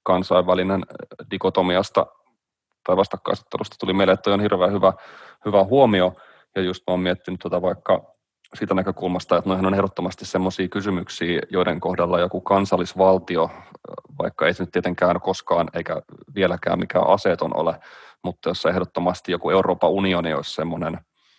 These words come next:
ikään kuin luontevampi toiminnan taso jonkinlaisena sääntelijänä vaikka jo. Mut se on tietysti taas, sekin on ollut semmonen poliittiselle vasemmistolle vähän hankala kysymys se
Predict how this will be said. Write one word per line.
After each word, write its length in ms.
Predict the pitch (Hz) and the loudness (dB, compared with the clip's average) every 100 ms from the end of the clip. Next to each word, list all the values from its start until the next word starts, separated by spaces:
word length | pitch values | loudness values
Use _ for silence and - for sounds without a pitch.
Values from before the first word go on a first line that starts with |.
| _ _ _ - - - | _ _ _ -20 -20 -10
ikään 240 | - 90 | -8 -6
kuin 140 | 92 | -2
luontevampi 560 | 92 92 90 87 82 90 - | 2 2 2 0 0 -4 -4
toiminnan 500 | - 90 87 85 80 | 0 2 0 -2 0
taso 300 | 78 78 92 85 - | 0 0 0 -4 -8
jonkinlaisena 580 | 80 85 80 69 87 87 | -8 -4 -2 -2 -2 -2
sääntelijänä 760 | 95 85 85 80 76 69 80 - - | 0 0 0 -4 0 0 0 -4 -4
vaikka 280 | 90 - 78 | -4 -4 -2
jo. 180 | 78 - - - - | -2 -4 -16 -20 -10
Mut 120 | 95 | -6
se 120 | - | 0
on 100 | 101 | 2
tietysti 380 | 95 98 101 - - | 2 0 0 -10 0
taas, 340 | - 101 - - _ _ _ _ _ _ - | 6 6 4 -6 _ _ _ _ _ _ -8
sekin 320 | 101 98 101 | -6 -2 0
on 80 | 95 | 0
ollut 200 | 95 101 | 0 -4
semmonen 520 | - 98 98 98 98 | -2 0 0 -2 0
poliittiselle 560 | 101 95 - 95 98 | 0 0 -4 -4 0
vasemmistolle 600 | 95 104 98 92 - - | 2 2 0 -2 -6 -2
vähän 180 | 101 95 | 2 4
hankala 400 | 101 104 98 90 | 4 4 2 0
kysymys 480 | - 104 95 85 | -2 -4 -4 -6
se 80 | - | -8